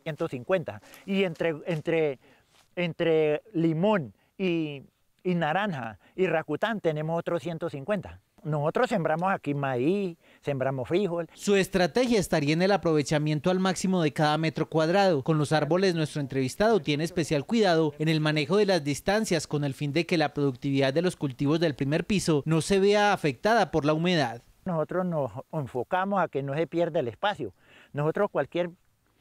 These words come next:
Speaker 1: espacio que nos quede, si no le metemos un surco de frijoles, empamos un surco de maíz, pero nosotros buscamos el medio de que en la tierra la aprovechemos al máximo, al máximo. El de,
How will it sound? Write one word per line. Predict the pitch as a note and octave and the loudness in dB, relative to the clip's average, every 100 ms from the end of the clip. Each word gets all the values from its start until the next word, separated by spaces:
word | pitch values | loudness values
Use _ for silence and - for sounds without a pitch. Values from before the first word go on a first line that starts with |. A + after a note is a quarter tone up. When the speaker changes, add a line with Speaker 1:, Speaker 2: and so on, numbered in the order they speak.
| _ | _
Speaker 1:
espacio | - E3+ - G3 F3+ | -6 -4 -2 -2 -2
que | F#3 D#3+ | -4 -4
nos | C#3 - | -6 -2
quede, | F3 F#3+ | 0 2
si | E3+ C#3+ | 0 -4
no | D3 | -2
le | F3+ | -2
metemos | D3+ D#3 E3 | -4 -4 -4
un | F3+ E3 | -6 -6
surco | E3+ E3 F3 | -4 -2 0
de | C#3 | 0
frijoles, | B2 F3+ F#3 D#3 | 0 -2 -2 -4
empamos | C3+ B2 B2 C#3+ D#3 D3+ | -6 -10 -10 -10 -8 -10
un | C3 | -10
surco | - D#3+ - D#3+ | -8 -6 -4 -4
de | |
maíz, | C3+ B2+ F#3 - - - | -4 -4 -4 -6 -16 -4
pero | D#3 C3+ | -2 -2
nosotros | C3 C3+ E3 F3 - - | -6 -4 -2 -2 -4 -14
buscamos | C3 C#3 B2+ - F#3+ G3+ G#3 G#3 | -2 -2 -2 0 0 0 -4 -2
el | E3 C3+ | -2 -2
medio | C#3+ F#3 B3+ G#3+ C3+ A#2+ A#2+ _ _ _ _ _ _ | -2 2 2 2 0 -6 -12 _ _ _ _ _ _
de | B2+ E3 | -2 0
que | - C#3+ C3 | 0 -2 -2
en | - D3 | 0 0
la | C#3 | 0
tierra | - G#3 G3+ G3 G3 - | 0 2 2 2 0 -2
la | D#3 | -2
aprovechemos | D3 C#3+ C3+ A#2+ D3+ D#3+ E3 - - | -2 -2 -4 -4 -6 -6 -8 -12 -6
al | C#3 C3 | -4 -2
máximo, | D#3+ F#3+ F#3 G3 E3+ | 0 -2 -4 -8 -6
al | B2 | -6
máximo. | C#3 D#3+ C3 G#2 G2+ | -4 -4 -6 -12 -16
El | |
de, | C#3 B2+ | -18 -18